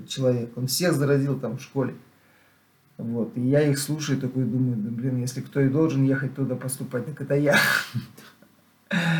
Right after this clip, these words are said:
Ну и чё, приехали, пошли искать свои учебные заведения.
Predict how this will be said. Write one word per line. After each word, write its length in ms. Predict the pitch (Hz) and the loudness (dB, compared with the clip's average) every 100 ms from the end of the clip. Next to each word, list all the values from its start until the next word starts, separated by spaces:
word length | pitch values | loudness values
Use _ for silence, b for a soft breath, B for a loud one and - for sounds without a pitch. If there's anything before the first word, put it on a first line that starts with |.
| 160 147 127 B B | -2 -6 -12 B B
Ну 200 | 151 180 | 2 4
и 80 | 160 | 4
чё, 200 | 127 165 | 4 2
приехали, 720 | 143 135 143 143 135 123 113 - - - | 4 4 4 4 4 2 0 -6 -18 -12
пошли 540 | 120 - 170 156 131 | -4 -4 0 0 0
искать 340 | 117 - 123 - | -2 0 0 0
свои 220 | - 113 | -6 -6
учебные 400 | 117 127 127 123 | -6 -8 -4 -2
заведения. 640 | 131 135 139 180 143 117 | -2 -2 0 0 0 -2